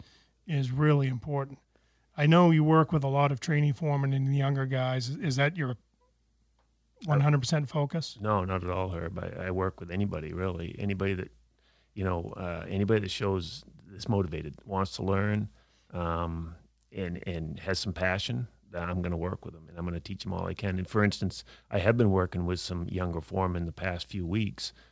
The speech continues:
Speaker 2: but there's also younger laborers working with them, and I've been jumping right in with them and helping them and just trying to make their lives a little easier. Th-,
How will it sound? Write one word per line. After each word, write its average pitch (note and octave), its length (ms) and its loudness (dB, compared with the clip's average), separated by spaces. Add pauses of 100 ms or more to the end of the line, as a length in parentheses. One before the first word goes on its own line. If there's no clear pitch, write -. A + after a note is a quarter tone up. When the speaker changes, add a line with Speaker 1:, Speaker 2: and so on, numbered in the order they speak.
(440)
Speaker 2:
but - 140 -12
there's F#2 160 -4
also G2+ 280 0
younger F#2+ 280 -2
laborers F2+ 460 0
working E2 320 -6
with E2 120 -4
them, D#2+ 320 -8 (280)
and - 120 -8
I've E2 120 -6
been E2+ 120 -4
jumping F2+ 300 -2
right F2+ 140 -2
in F#2+ 160 -2
with D#2+ 100 -6
them F2+ 220 -2
and E2 100 -6
helping F#2 320 -6
them F2+ 300 -2 (440)
and G2 120 -6
just G2 220 -2
trying G2 160 0
to G2 60 2
make G2 220 0
their F#2+ 240 2
lives F2+ 360 0
a F2+ 60 -4
little F2+ 200 -4
easier. F2 340 -4
Th-, - 260 -10